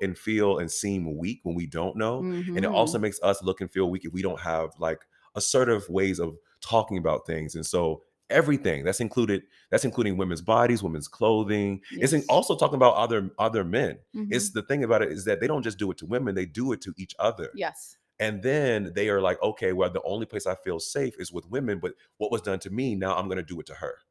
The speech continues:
Speaker 2: Mm-hmm.
Speaker 1: And they don't realize that that's like, actually, it hurt your feelings,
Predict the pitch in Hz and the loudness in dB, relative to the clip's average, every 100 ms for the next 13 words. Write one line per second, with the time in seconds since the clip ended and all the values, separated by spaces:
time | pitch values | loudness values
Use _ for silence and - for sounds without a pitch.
0 | - 190 185 175 175 98 95 101 101 98 | -8 -6 -6 -8 -6 -4 0 2 2 0
1 | 98 80 98 107 90 82 80 82 82 - | -2 0 0 2 2 0 -2 -4 -4 -4
2 | 78 - - 120 - 101 92 - - 101 | -4 -4 -4 -4 -4 -6 -6 -12 -8 -2
3 | 110 - 127 127 98 85 85 85 | -2 0 -2 0 -2 0 -2 -8